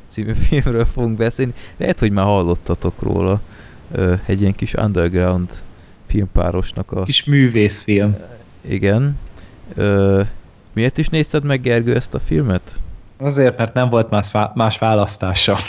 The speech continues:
Speaker 1: <laughs> Helyes válasz.
Speaker 2: Az előző adásban kaptam egy ultimátumot, hogy meg kell néznem egy Bud Spencer és Terence Hill filmet, ugye a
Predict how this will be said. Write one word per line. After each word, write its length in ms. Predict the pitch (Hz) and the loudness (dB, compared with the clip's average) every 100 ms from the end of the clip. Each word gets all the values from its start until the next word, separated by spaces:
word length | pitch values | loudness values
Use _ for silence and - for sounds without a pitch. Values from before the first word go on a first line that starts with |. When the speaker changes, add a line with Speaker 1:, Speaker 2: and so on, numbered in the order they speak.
| 175 117 - | 0 0 0
Speaker 1:
<laughs> 260 | 147 143 | 0 2
Helyes 680 | 135 117 104 107 107 - - | 2 2 0 0 0 0 -2
válasz. 240 | 95 143 202 | -4 -4 -2
Speaker 2:
Az 140 | 139 | 0
előző 420 | 190 175 170 139 | 2 6 4 4
adásban 380 | 151 147 143 139 | 4 4 2 0
kaptam 280 | 139 135 135 | 0 0 0
egy 160 | 123 123 | 2 2
ultimátumot, 640 | 120 117 110 107 107 101 | 2 2 0 0 -2 -2
hogy 120 | 104 | -2
meg 200 | 113 110 | -2 -2
kell 180 | - 104 | 0 0
néznem 360 | 101 101 104 | 2 2 0
egy 120 | 101 98 | -2 0
Bud 180 | 104 | -2
Spencer 460 | 101 - 98 95 92 | -2 -2 -2 0 -2
és 80 | 92 | -2
Terence 480 | - 104 98 95 - | -2 0 2 0 0
Hill 160 | 92 | 0
filmet, 480 | 90 - 98 98 95 | 0 0 2 2 0
ugye 240 | 101 95 92 | -2 0 2
a 160 | 95 | 2